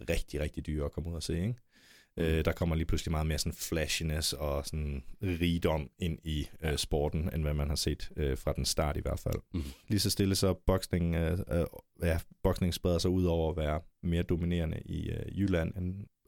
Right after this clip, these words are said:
Speaker 1: øh, end at det bare er Aarhus, der kan finde ud af det. Øh, vi har dog haft et par, øh, enkelte mester, der har både været, øh, undskyld, ja, igen er det navn, jeg håber, jeg siger det rigtigt, Rashid Laval,
Speaker 2: Mhm.
Speaker 1: og, øh, Lars Lund Jensen,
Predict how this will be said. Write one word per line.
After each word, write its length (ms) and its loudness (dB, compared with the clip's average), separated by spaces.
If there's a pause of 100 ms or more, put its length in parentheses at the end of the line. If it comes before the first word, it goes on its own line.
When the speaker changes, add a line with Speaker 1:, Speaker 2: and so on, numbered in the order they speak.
Speaker 1:
øh, 200 2
end 160 2
at 240 0
det 80 -2
bare 240 2
er 40 2
Aarhus, 420 2
der 100 -4
kan 160 -4
finde 220 -4
ud 60 0
af 120 -2
det. 100 -4 (720)
Øh, 200 4
vi 80 4
har 200 4
dog 200 4
haft 220 2
et 100 0
par, 320 2 (220)
øh, 280 2 (100)
enkelte 360 0
mester, 340 -2
der 80 0
har 80 0
både 260 0
været, 420 2
øh, 60 -2 (320)
undskyld, 380 2
ja, 120 -4 (160)
igen 240 4
er 80 6
det 120 4
navn, 280 6
jeg 80 4
håber, 220 4
jeg 120 4
siger 160 2
det 100 2
rigtigt, 340 0
Rashid 400 4
Laval, 360 4 (340)
Speaker 2:
Mhm. 80 -6 (260)
Speaker 1:
og, 260 6
øh, 460 4
Lars 280 2
Lund 200 4
Jensen, 460 4